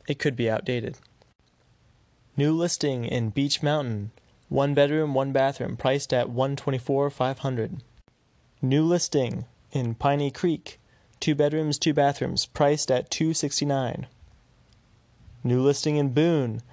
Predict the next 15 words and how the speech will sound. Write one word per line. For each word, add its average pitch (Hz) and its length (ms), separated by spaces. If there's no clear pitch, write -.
Three 147 240
bedrooms, 147 440
two 156 140
bathrooms, 139 480
priced 143 380
at - 160
four 143 240
ninety-five. - 800
New 143 160
listing 156 460
in 110 160
Banner 127 320
Elk. - 380
Three 139 260
bedrooms, 147 680